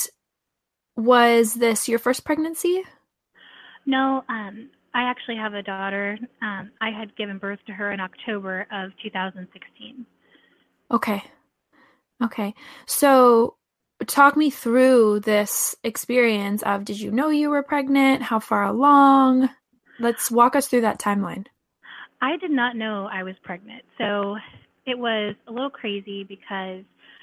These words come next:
Speaker 2: I had my daughter in, in October of two thousand sixteen, and I had been breastfeeding her, and I had recently stopped. So I was, I still hadn't had a period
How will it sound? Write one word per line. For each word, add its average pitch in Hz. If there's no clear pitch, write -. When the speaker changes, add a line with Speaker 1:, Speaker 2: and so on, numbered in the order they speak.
Speaker 2:
I 208
had 190
my 214
daughter 190
in, 208
in 202
October 196
of 202
two 202
thousand 196
sixteen, 190
and 185
I 196
had 208
been 185
breastfeeding 196
her, 185
and 190
I 226
had 208
recently 208
stopped. 180
So 202
I 208
was, 196
I 262
still 277
hadn't 233
had 202
a 185
period 202